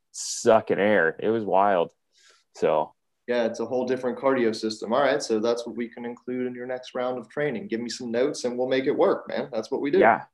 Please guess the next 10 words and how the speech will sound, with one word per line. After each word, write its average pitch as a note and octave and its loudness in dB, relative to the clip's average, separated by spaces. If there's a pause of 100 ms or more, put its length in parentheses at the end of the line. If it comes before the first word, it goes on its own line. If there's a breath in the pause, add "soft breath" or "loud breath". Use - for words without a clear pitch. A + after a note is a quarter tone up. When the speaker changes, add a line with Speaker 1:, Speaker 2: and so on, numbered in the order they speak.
(420)
Speaker 2:
But, A2+ 0
Speaker 1:
for G#2 6 (100)
Speaker 2:
uh, A2+ 0
Speaker 1:
sure. A2 2
Speaker 2:
that's D#3+ 4
a D#3 -2
testament E3 2
to D#3+ -2
the D3+ 2
functional, D3+ 0